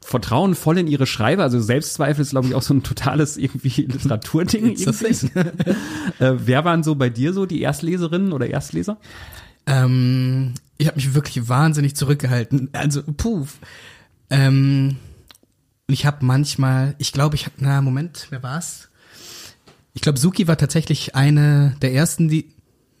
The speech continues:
Speaker 2: weil ich, weil sie war eigentlich die einzige, <laughs> die das Ganze, nein, das stimmt nicht. Sie hat das Manuskript gelesen und dann noch eine sehr liebe Freundin von mir, die, äh, in Portugal lebt,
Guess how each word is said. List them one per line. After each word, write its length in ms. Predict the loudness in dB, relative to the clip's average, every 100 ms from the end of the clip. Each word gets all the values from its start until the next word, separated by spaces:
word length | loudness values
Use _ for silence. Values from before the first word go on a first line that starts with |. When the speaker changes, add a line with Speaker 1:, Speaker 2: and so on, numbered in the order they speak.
| _ _ -8
Speaker 2:
weil 200 | -4 -4
ich, 120 | -2
weil 80 | -4
sie 100 | -2
war 160 | -2
eigentlich 220 | -2 -2 -2
die 100 | 2
einzige, 460 | 2 2 -2 -2 -4 -14
<laughs> 180 | -6
die 40 | -4
das 140 | 0
Ganze, 400 | 0 2 2 0 -4 _ _ _
nein, 120 | -2
das 60 | -2
stimmt 180 | -6 -12
nicht. 160 | -18 -20 -20 -12 0
Sie 180 | 4 4
hat 80 |
das 100 | 2
Manuskript 420 | 0 0 0 -6 0
gelesen 440 | 2 2 2 2
und 120 | 2
dann 100 | 0
noch 100 | 0
eine 160 | 0 0
sehr 200 | 0 0
liebe 400 | 0 0 -2 -4
Freundin 360 | -6 0 0 0
von 180 | 0 2
mir, 400 | 4 2 0 -2 -10 _ -4
die, 680 | -2 0 0 -2 -4 -6 -6
äh, 160 | -4 -2
in 100 | -2
Portugal 440 | -2 -4 0 2
lebt, 440 | 2 0 -2 -10